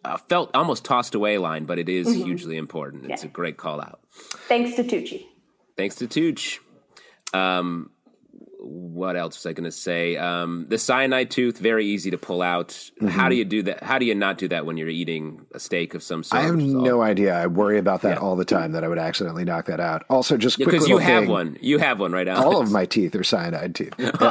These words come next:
Speaker 3: I've replaced all
Speaker 1: Terry.
Speaker 3: of them.
Speaker 1: You've
Speaker 3: Very
Speaker 1: been in so
Speaker 3: dangerous.
Speaker 1: many, so many
Speaker 3: Yeah.
Speaker 1: terrorist organizations.
Speaker 3: You gotta diversify. You never know which one you're gonna like the best. I love the kid getting thrown in the water. And he's like,
Speaker 1: Yes.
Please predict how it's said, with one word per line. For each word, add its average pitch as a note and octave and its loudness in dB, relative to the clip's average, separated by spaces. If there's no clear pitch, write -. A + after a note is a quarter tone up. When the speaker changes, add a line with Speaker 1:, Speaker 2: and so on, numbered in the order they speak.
Speaker 3:
I've G#2+ 4
replaced G#2 2
all A#2+ 2
Speaker 1:
Terry. C#3+ 4
Speaker 3:
of - 0
them. - -6
Speaker 1:
You've - -2
Speaker 3:
Very - 8
Speaker 1:
been - 6
in - 4
so D#3 4
Speaker 3:
dangerous. D#3+ 4
Speaker 1:
many, E3 4
so E3 2
many D#3+ 4
Speaker 3:
Yeah. C#3+ 2
Speaker 1:
terrorist D3 2
organizations. - -2
Speaker 3:
You C#4+ 0
gotta G3+ 6
diversify. A#2+ 4
You F#2 2
never A2 4
know G#2 4
which F#2+ 0
one F2+ -2
you're E2+ 0
gonna E2+ -2
like E2 -4
the F2 -6
best. E2 -4
I B2+ 4
love D3+ 2
the A2+ 2
kid A2+ 2
getting G#2 2
thrown G2 0
in G2+ 0
the F#2+ -2
water. G2+ 2
And G#2 2
he's G2 2
like, A2+ 6
Speaker 1:
Yes. D#3+ 6